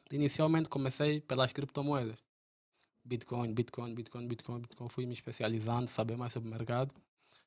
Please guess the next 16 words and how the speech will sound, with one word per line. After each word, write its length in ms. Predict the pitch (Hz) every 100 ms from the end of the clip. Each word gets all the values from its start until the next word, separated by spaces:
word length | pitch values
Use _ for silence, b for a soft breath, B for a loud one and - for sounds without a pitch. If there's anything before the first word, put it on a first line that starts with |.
| _ 339
E, 40 |
ah, 140 | 190
com 100 | -
uma 120 | 170 165
tendência 420 | 175 185 175 175
sempre 300 | 165 135 123
progredir, 840 | - 156 143 127 123 127 139 139
subir. 540 | - 123 123 131 139
E, 60 | 190
ah, 60 | 143
fui 160 | -
estudando 400 | - - 135 139
outros 260 | 143 143 127
mercados, 880 | 120 123 117 139 156 170 175 - -
que 240 | - 147 165
é 240 | 180 185